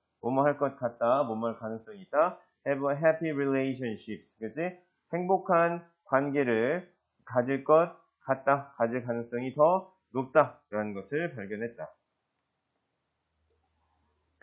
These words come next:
자, 그래서 more traditional ideas. 자, 더 전통적인 생각들. 뭐라는 생각이야? Of what contribute to a happy marriage,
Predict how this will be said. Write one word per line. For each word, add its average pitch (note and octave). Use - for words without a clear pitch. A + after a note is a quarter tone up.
자, B2
그래서 C3+
more F#3
traditional F3+
ideas. D#3+
자, C3
더 C#3+
전통적인 E3+
생각들. F3
뭐라는 C#3
생각이야? C#3
Of B2+
what E3
contribute D#3
to B2+
a B2+
happy C#3
marriage, C3